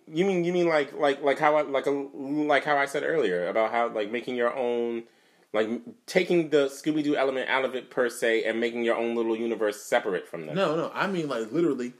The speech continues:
Speaker 2: have them in there. Like how in Harley Quinn, Batman is a background character compared
Speaker 1: Right.
Speaker 2: to the, to his Rose Gallery. That's,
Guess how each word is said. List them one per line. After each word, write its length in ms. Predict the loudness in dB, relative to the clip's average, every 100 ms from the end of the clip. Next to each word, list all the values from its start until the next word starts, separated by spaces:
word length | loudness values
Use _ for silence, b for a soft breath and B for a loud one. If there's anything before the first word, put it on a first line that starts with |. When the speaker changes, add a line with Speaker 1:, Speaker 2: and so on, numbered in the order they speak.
| _
Speaker 2:
have 240 | -4 -2
them 180 | 0 -2
in 100 | -4
there. 300 | -4 -8 -10 _ _ _ _ _ _ _ _ _ _ _
Like 240 | 0 0
how 400 | 2 4 4 2 B B B _ -2
in 140 | -2
Harley 280 | 0 0 0
Quinn, 300 | 0 -4 -2
Batman 480 | -2 -2 -2 -4 -4
is 120 | -4
a 80 | -8
background 560 | 0 0 0 -2 -4
character 520 | -2 -2 -2 -4 -8 -8
compared 280 | -2 2
Speaker 1:
Right. 180 | 2 0
Speaker 2:
to 80 | -6
the, 140 | -6 -6 -8
to 100 | -10
his 200 | -4 -2
Rose 200 | -2 -4 -4
Gallery. 300 | -6 -4 -8
That's, 340 | -10 -12 -18